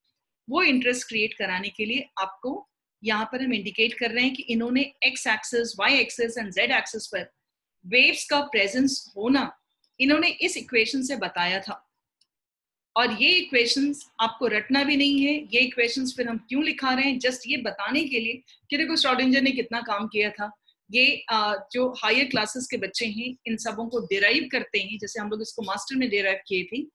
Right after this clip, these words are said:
इंजीनियरिंग कॉलेज के स्टूडेंट्स करेंगे। और उसके बाद जितने भी आपके चांसेस और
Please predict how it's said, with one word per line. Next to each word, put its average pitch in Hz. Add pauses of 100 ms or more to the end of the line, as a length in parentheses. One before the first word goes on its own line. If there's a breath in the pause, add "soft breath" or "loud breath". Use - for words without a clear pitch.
(380 soft breath)
इंजीनियरिंग 240
कॉलेज 214
के 220
स्टूडेंट्स 214
करेंगे। 214 (140)
और 214
उसके -
बाद 220 (600 soft breath)
जितने 294
भी 320
आपके 233
चांसेस 247
और 233